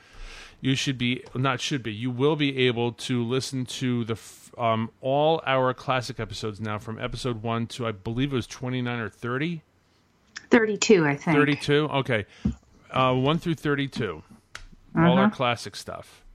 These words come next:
Speaker 1: So you can listen to those and laugh at us.
Speaker 2: <laughs>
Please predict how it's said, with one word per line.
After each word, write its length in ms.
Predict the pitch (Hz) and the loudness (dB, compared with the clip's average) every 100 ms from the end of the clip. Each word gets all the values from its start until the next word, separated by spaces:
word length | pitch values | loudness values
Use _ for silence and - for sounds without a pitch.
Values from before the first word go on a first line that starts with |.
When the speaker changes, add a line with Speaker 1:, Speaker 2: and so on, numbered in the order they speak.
| - _ _ _ | -20 _ _ _
Speaker 1:
So 480 | - 98 92 87 92 | -8 -4 -2 -4 -8
you 140 | 117 | -10
can 160 | 120 123 | -6 -6
listen 260 | 135 - | -6 -4
to 60 | 135 | -4
those 360 | 120 120 120 110 | -2 -2 -2 -4
and 220 | 107 107 | -6 -4
laugh 320 | 117 117 - | 0 -2 -2
at 160 | 95 90 | -6 -6
us. 320 | 90 - - _ _ _ | -10 -16 -20 _ _ _
Speaker 2:
<laughs> 1120 | - 247 247 233 - 247 - 294 285 - 277 | 4 6 4 4 4 2 4 4 4 4 2